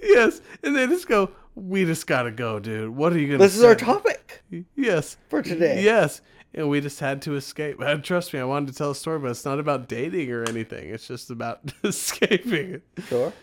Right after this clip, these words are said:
Speaker 1: Yeah, so that's why I didn't
Speaker 2: Oh,
Speaker 1: tell it.
Speaker 2: you just left? Oh
Speaker 1: Yeah.
Speaker 2: my God.
Speaker 1: And we just
Speaker 2: I remember
Speaker 1: left.
Speaker 2: this story,
Speaker 1: Yes.
Speaker 2: but now I, I
Speaker 1: Y-,
Speaker 2: forgot.
Speaker 1: yeah, and they were just
Speaker 2: Wow.
Speaker 1: like, "Dude, we gotta
Speaker 2: I
Speaker 1: go.
Speaker 2: remember this.
Speaker 1: We gotta go. Like, what the fuck are we gonna do? She's gonna be so mad. You ruined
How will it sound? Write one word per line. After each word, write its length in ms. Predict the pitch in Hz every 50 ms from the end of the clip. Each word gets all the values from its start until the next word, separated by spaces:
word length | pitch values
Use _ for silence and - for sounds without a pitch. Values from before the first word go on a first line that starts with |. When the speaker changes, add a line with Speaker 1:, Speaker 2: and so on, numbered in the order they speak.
| - _
Speaker 1:
Yeah, 300 | - 170 185 170 127 127
so 200 | - - - 139
that's 280 | 117 120 127 135 135 -
why 140 | 131 120 117
I 20 |
didn't 220 | 120 127 123 123 -
Speaker 2:
Oh, 40 | -
Speaker 1:
tell 200 | - 131 131 -
it. 80 | -
Speaker 2:
you 140 | 285 302 330 370
just 260 | 415 480 523 - 539
left? 460 | 523 508 539 605 554 508 - - _ _ -
Oh 160 | 523 453 480 240
Speaker 1:
Yeah. 120 | - -
Speaker 2:
my 140 | - 311 320
God. 360 | 277 285 339 370 359 330 285
Speaker 1:
And 100 | 180 170
we 120 | 170 170
just 200 | 170 175 175 -
Speaker 2:
I 100 | - 160
remember 260 | 170 180 202 208 208 208
Speaker 1:
left. 120 | 202 180
Speaker 2:
this 140 | 190 165 156
story, 480 | 160 165 196 185 180 160 135 131 120 117 151
Speaker 1:
Yes. 340 | 165 160 151 135 113 -
Speaker 2:
but 160 | - - 139 131
now 280 | 143 143 139 139 135
I, 140 | 135 127 127
I 20 | 127
Speaker 1:
Y-, 240 | 123 113 110 120 -
Speaker 2:
forgot. 560 | - 139 131 131 120 135 143 165 165 147 143
Speaker 1:
yeah, 140 | 160 156 143
and 220 | - 113 120 117
they 140 | 117 120 120
were 80 | 127
just 240 | 131 139 135 131 -
Speaker 2:
Wow. 60 | 139
Speaker 1:
like, 180 | 127 120 110 -
"Dude, 240 | - 127 131 123 110
we 140 | 110 107 101
gotta 400 | - - 120 113 110 107 110 120
Speaker 2:
I 40 |
Speaker 1:
go. 140 | 120 117 110
Speaker 2:
remember 340 | 104 117 131 127 120 117 113
this. 260 | 107 107 107 104 98
Speaker 1:
We 160 | 104 113 110
gotta 320 | 104 - 110 104 107 110 101
go. 280 | 101 113 110 107 104 104
Like, 200 | 107 107 104 -
what 140 | 120 117 -
the 80 | 123
fuck 280 | - - 120 117 110 -
are 40 | 120
we 100 | 117 110
gonna 140 | 107 110 107
do? 180 | 104 110 107
She's 240 | 104 - - 117 107
gonna 140 | 110 113 110
be 60 | 107 101
so 420 | - - - - 113 110 110 107
mad. 380 | 107 110 107 107 104 107 104 107
You 80 | 110
ruined 320 | 107 110 110 110 107 104